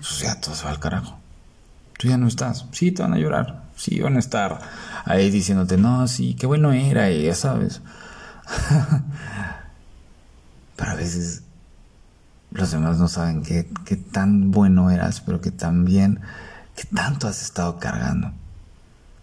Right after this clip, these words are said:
Y no digo que vayas como Magdalena llorando por los rincones, como la muñeca fea o la chingada y todo eso,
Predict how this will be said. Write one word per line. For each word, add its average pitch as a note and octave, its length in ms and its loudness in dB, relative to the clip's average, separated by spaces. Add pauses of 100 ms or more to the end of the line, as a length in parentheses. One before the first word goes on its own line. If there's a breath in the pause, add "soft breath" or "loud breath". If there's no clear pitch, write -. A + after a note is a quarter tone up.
(1500 loud breath)
Y B2+ 40 2
no C#3+ 140 6
digo D3 200 4
que A2 80 0
vayas F2+ 500 0
como E2+ 200 2
Magdalena E2+ 640 4
llorando E2 800 2
por D#2 160 0
los D#2 180 0
rincones, F2+ 600 2
como D#2 160 0
la D2+ 120 2
muñeca E2+ 440 4
fea F2+ 220 2
o F2 40 2
la D#2 180 -2
chingada E2 440 0
y D2+ 60 -4
todo E2+ 260 2
eso, D3+ 520 0